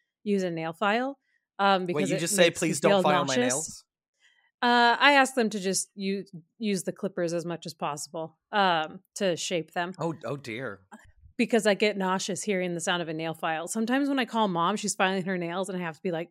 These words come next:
Speaker 1: "You have to stop. I'm so sorry." I also get, like, uh, cringy
Speaker 2: For
Speaker 1: when
Speaker 2: the
Speaker 1: people
Speaker 2: audience
Speaker 1: whisper.
Speaker 2: at home, for the audience at home, I am desperately looking for a nail file within reach. I just
Speaker 1: Y-,
Speaker 2: wish <laughs>
Speaker 1: no,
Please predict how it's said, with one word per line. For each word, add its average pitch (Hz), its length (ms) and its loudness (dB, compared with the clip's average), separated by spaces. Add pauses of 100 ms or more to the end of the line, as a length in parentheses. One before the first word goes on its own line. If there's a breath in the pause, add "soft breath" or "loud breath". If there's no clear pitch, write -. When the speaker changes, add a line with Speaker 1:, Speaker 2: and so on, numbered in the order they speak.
(120)
Speaker 1:
"You 208 140 -6
have 202 160 2
to - 80 -10
stop. 143 340 -6
I'm 175 80 -12
so 175 140 -10
sorry." 156 320 -10 (320 soft breath)
I 208 80 4
also 220 320 2
get, 202 240 -2
like, 185 280 -2 (200)
uh, 220 480 2
cringy 196 260 -4
Speaker 2:
For 208 80 0
Speaker 1:
when 233 80 0
Speaker 2:
the 214 80 0
Speaker 1:
people 147 140 4
Speaker 2:
audience 175 400 6
Speaker 1:
whisper. 180 140 4
Speaker 2:
at 254 100 4
home, 135 400 2 (360)
for - 140 -10
the 143 120 -4
audience 160 320 -2
at 139 60 -12
home, 135 280 -2
I 131 60 -4
am 135 220 -8
desperately 135 520 -6
looking 123 300 -10
for 117 180 -8
a 117 80 -6
nail 117 280 -8
file 107 420 -4
within 107 340 -10
reach. 104 520 -12
I 120 120 -8
just - 280 -8
Speaker 1:
Y-, 120 60 -10
Speaker 2:
wish - 580 -2 (200)
<laughs> - 180 -20
Speaker 1:
no, 196 200 0